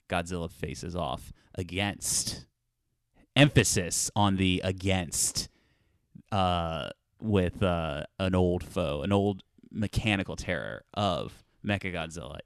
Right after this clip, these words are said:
in the two thousand two, uh, film Godzilla Against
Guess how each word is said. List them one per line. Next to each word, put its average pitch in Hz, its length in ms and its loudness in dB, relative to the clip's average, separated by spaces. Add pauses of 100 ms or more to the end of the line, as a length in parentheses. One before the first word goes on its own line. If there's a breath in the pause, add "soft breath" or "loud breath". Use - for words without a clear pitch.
in 180 500 8 (340 soft breath)
the - 60 -8
two 190 200 4
thousand 104 400 4
two, 101 500 4 (400)
uh, 101 200 0
film 87 520 -4
Godzilla 85 640 -4
Against 82 680 -8